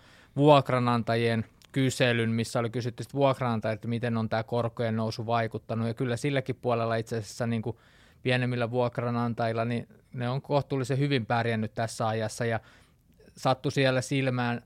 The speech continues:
semmonenkin vastaus tosta, oli kysytty näistä lyhennysjoustoista myös siellä, ja sama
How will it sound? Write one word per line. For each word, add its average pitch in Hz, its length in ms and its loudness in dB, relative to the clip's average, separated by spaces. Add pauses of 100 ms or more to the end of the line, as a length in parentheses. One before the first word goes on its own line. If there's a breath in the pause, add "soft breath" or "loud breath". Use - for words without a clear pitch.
(120)
semmonenkin 123 800 -6
vastaus 123 460 -2
tosta, 127 360 -4 (100)
oli 127 180 -4
kysytty 131 400 -4
näistä 127 280 -4
lyhennysjoustoista 135 880 0
myös 117 260 -6
siellä, 123 300 2
ja 117 60 0
sama 127 320 -2